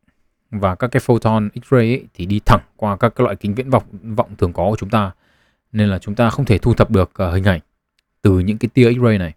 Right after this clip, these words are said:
Khổ nữa ấy, là bầu khí quyển trái đất ấy thì ngăn chặn các cái tia X-ray đến từ vũ trụ, nên là những cái dụng cụ ở dưới mặt đất ấy là không thu thập được thông tin. Nếu mà có dụng cụ để đo ấy, thì cũng phải gửi nó ra ngoài vũ trụ thì,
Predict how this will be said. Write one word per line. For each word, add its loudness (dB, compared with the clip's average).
Khổ 4
nữa 4
ấy, 0
là 2
bầu 6
khí 0
quyển 4
trái -4
đất 2
ấy -2
thì -4
ngăn 2
chặn 0
các -2
cái -4
tia 2
X-ray 2
đến 2
từ 4
vũ -8
trụ, -4
nên 2
là -4
những -8
cái -2
dụng -10
cụ -4
ở -8
dưới 0
mặt 2
đất 0
ấy -10
là -6
không 2
thu 0
thập 2
được 0
thông 0
tin. 4
Nếu 8
mà 6
có 4
dụng 0
cụ 0
để 2
đo 2
ấy, -4
thì -2
cũng -10
phải 6
gửi 8
nó -2
ra -2
ngoài 0
vũ -2
trụ -2
thì, -2